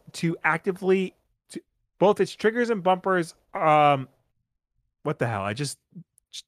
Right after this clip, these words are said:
died in the middle of that sentence. And both its triggers and bumpers are built to activate instantly, eliminating trigger pull. Why removing features from a controller makes it more expensive is beyond me,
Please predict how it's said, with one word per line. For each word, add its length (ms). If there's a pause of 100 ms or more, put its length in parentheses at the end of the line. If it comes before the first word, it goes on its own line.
(140)
died 360 (140)
in 100
the 60
middle 240
of 60
that 140
sentence. 400 (1040)
And 180
both 320
its 220
triggers 500
and 240
bumpers 580 (540)
are 160
built 600
to 220
activate 580 (240)
instantly, 800
eliminating 720
trigger 380
pull. 400 (320)
Why 240
removing 520
features 420
from 180
a 60
controller 560
makes 280
it 100
more 380
expensive 680
is 120
beyond 460
me, 300